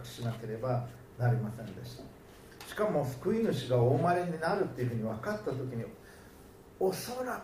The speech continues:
くですけれども、すぐに準備を始めたと思います、私は。そして実行に移していった。すぐに準備をしなければならない。だって、イエス様がお生まれになって、まあ、ちょっとじゃあ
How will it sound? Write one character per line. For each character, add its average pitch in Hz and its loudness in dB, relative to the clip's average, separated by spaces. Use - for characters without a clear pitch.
く 254 0
で 127 0
す - -6
け 123 0
れ 120 4
ど 113 -2
も、 127 0
す - -2
ぐ 247 2
に 160 0
準 175 2
備 139 0
を 123 4
始 123 2
め 151 4
た 165 2
と 131 0
思 113 2
い 110 -2
ま 107 -2
す、 - -6
私 - -10
は。 - -8
そ 156 0
し - -2
て - 2
実 131 0
行 160 0
に 135 0
移 139 -2
し - -4
て - -6
い - -6
っ - -12
た。 - -16
す - -4
ぐ 226 0
に 180 0
準 - 2
備 143 0
を 127 2
し 131 -4
な 180 0
け 175 -2
れ 139 0
ば 127 2
な 135 2
ら 135 2
な 123 -2
い。 - -8
だ 165 4
っ - -2
て、 139 -2
イ 180 6
エ 247 6
ス 262 -2
様 135 2
が 123 2
お 139 2
生 156 -2
ま 160 4
れ 160 4
に 151 0
な 151 2
っ - -6
て、 127 0
ま 120 -4
あ、 - -10
ち 165 -4
ょ - -2
っ - -6
と 131 -6
じ 127 0
ゃ 113 2
あ 113 2